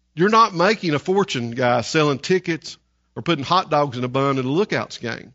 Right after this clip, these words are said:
So it's not like they had this huge nest egg of things saved up either. They were people that were close to the poverty line anyway, many of them. So those people have been affected. Uh, my son-in-law, Chris, works at Blue Cross. They're not on campus right now.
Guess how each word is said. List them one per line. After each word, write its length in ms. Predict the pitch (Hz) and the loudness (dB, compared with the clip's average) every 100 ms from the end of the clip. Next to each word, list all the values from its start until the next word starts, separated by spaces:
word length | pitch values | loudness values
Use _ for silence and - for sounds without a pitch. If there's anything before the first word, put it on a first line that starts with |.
| _ _ _ _ _ - | _ _ _ _ _ 0
So 100 | 156 | 0
it's 100 | 185 | 2
not 140 | 190 | 2
like 180 | 185 185 | 4 2
they 120 | 175 | 0
had 160 | 175 160 | 0 -2
this 140 | 147 | -4
huge 340 | - 208 175 | -2 -2 -2
nest 340 | 165 175 185 175 | 2 2 2 0
egg 200 | 151 139 | 0 0
of 80 | - | -2
things 280 | 147 135 | -2 -2
saved 380 | - 160 147 139 | -2 0 0 -2
up 180 | 175 147 | -4 -2
either. 300 | 180 175 117 | -6 -4 -4
They 160 | 127 165 | 0 0
were 140 | 156 | -2
people 340 | - 170 156 | -4 -6 -6
that 160 | 135 131 | -8 -6
were 140 | 135 127 _ _ - | -8 -10 _ _ 0
close 240 | 180 - | 2 2
to 60 | 151 | -4
the 80 | |
poverty 420 | 139 170 170 156 156 | -2 0 0 -2 -2
line 240 | 170 170 | 0 0
anyway, 320 | 226 170 127 | -2 -2 -2
many 300 | 117 120 117 | -2 -4 -4
of 140 | 113 120 | -4 -6
them. 100 | 110 - - - - | -12 -18 -20 -14 -4
So 120 | 151 | 0
those 260 | 139 202 226 | 4 2 2
people 320 | 202 151 131 | -2 0 -4
have 120 | 113 | -4
been 140 | 120 | -6
affected. 520 | 113 131 123 - - - - - - | -6 -6 -6 -8 -16 -18 -20 -20 -4
Uh, 240 | 131 123 123 | -2 -2 -2
my 100 | 151 | -2
son-in-law, 400 | 139 185 208 170 147 | 0 2 2 2 2
Chris, 320 | 196 220 - | 0 0 0
works 240 | 165 147 | -4 -4
at 140 | 156 156 | -8 -2
Blue 160 | 175 | -2
Cross. 500 | 170 196 214 - - _ - | 0 0 0 -2 -10 _ -2
They're 120 | 180 | 2
not 220 | 254 185 180 | 4 4 4
on 100 | 214 | 0
campus 460 | 254 262 127 - | -4 -6 -8 -6
right 200 | 117 - | -6 -6
now. 280 | 110 - | -10 -12